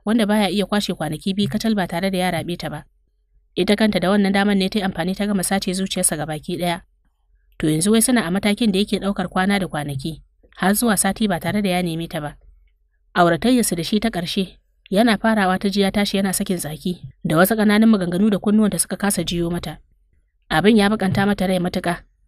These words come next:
haka ta kwana tana sharci hawaye. Shi kuwa ko a jikinsa lokacin da ya ji ta fita, ya gyara kwanciyarsa yana ji a ransa ta fi nono fari. Shi fa gaba ɗaya ji yake yi kamar dan dole yake zaune da ita. Ya ƙagauta ya aurensa da bebin shi ta tare,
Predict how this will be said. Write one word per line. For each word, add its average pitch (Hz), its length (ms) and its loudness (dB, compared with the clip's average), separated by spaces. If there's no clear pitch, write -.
haka 208 240 0
ta 202 100 -2
kwana 196 220 0
tana 208 240 0
sharci 190 320 -4
hawaye. 165 480 -4
Shi - 220 2
kuwa 196 180 2
ko 233 140 0
a 185 80 0
jikinsa 202 340 0
lokacin 208 380 0
da 170 60 0
ya 180 60 2
ji 190 120 -2
ta 196 160 0
fita, 160 320 -8
ya 170 140 4
gyara 202 240 6
kwanciyarsa 208 440 0
yana 208 200 4
ji 202 120 0
a 175 60 -2
ransa 190 240 0
ta 202 140 -2
fi 214 120 -2
nono 214 260 2
fari. 180 340 -4
Shi - 180 2
fa 262 120 2
gaba 214 240 2
ɗaya 220 160 2
ji 226 160 2
yake 220 200 0
yi 208 80 2
kamar 196 240 2
dan 220 140 4
dole 226 220 4
yake 202 200 0
zaune 170 260 -2
da 170 80 -4
ita. 151 300 -8
Ya 180 240 4
ƙagauta 208 460 2
ya - 80 -2
aurensa 208 320 0
da 170 100 -4
bebin 208 260 2
shi 214 100 -6
ta 165 100 -8
tare, 185 420 -2